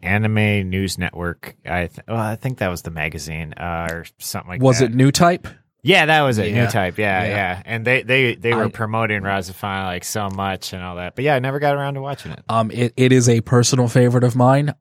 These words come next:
Speaker 2: a-, and to anyone that likes mecha, e-, even if y-, you think, e-,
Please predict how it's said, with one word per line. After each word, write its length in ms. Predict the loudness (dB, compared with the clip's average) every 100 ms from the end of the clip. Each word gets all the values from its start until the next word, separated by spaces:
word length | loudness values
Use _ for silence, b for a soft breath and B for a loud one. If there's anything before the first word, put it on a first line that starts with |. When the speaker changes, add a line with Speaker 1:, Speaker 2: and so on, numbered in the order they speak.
| -4
Speaker 2:
a-, 240 | -2 -2 -4
and 280 | -6 -4 -4
to 220 | -4 -4
anyone 540 | -2 0 2 2 2
that 280 | 0 0 -2
likes 480 | -4 -2 0 0 -2
mecha, 600 | -4 -6 -2 0 0 -2
e-, 140 | -8 -6
even 280 | 2 4 4
if 240 | 0 -4 B B B
y-, 100 | -8 -6
you 520 | -4 2 4 6 4
think, 680 | 2 0 0 -6 -18 -20 -20 _
e-, 340 | -20 -18 -18